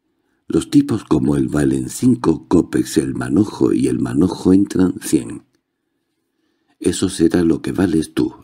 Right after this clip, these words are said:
exclamó burlona Malva. "Pero él ha estado en todas partes, ha recorrido el mundo entero y no le teme a nadie". "¿Y a quién le temo yo?",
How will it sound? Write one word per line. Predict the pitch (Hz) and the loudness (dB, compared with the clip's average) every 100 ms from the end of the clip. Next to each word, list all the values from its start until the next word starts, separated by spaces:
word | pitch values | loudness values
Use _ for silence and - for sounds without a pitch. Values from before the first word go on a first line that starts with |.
| _ - | _ -12
exclamó | 98 - 62 64 69 - | -6 -4 -2 0 -2 -2
burlona | - 69 71 65 64 | -4 -2 -2 -2 -6
Malva. | 62 62 - - - _ _ - - | -6 -8 -8 -12 -14 _ _ -20 -8
"Pero | - 73 73 | -2 0 4
él | 98 113 - _ _ _ _ - | 4 2 -12 _ _ _ _ -8
ha | 82 | -6
estado | 78 - 73 62 | -4 -4 -4 -4
en | 65 64 | -8 -4
todas | 76 67 64 | -4 -2 -8
partes, | - 69 65 - 67 - _ _ _ _ | -8 -10 -8 -8 -8 -10 _ _ _ _
ha | - 87 | -8 -4
recorrido | 87 82 - 78 92 90 78 | -2 -2 -2 2 2 4 2
el | |
mundo | 73 90 82 76 | 4 2 4 2
entero | 73 73 107 98 | 0 2 2 4
y | 82 | 2
no | 73 80 | 2 0
le | 67 | -2
teme | - 76 67 64 | -4 -2 -2 -4
a | |
nadie". | 65 67 64 65 - _ _ _ _ _ _ _ _ _ _ _ _ _ | -8 -8 -8 -8 -10 _ _ _ _ _ _ _ _ _ _ _ _ _
"¿Y | - | 2
a | 110 | 2
quién | - 180 - | 2 2 2
le | - | 2
temo | 78 69 | 0 0
yo?", | 64 64 64 - | -4 -4 -6 -10